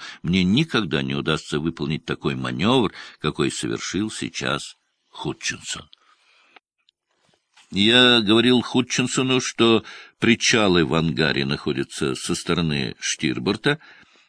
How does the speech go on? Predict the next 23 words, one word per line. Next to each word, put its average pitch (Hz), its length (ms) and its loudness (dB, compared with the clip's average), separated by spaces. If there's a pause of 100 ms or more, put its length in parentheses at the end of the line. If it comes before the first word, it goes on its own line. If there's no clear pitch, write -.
Это 110 260 2
означало, 127 600 4
что - 220 0
и 127 120 4
судно, 113 560 0
на 73 160 -2
котором 87 480 0 (260)
производились 104 840 4
подводные 80 580 0
работы, 113 480 0 (240)
будут 80 460 0
находиться 85 720 -2
с - 260 -2
этой 87 380 0
стороны. 55 640 -6 (1000)
Хутчинсон 156 800 4
продолжал 107 560 2
вести 95 300 2
яхту, 92 640 2
маневрируя 87 880 4 (240)
в 87 160 -4
маленькой 85 580 2
гавани, 73 560 0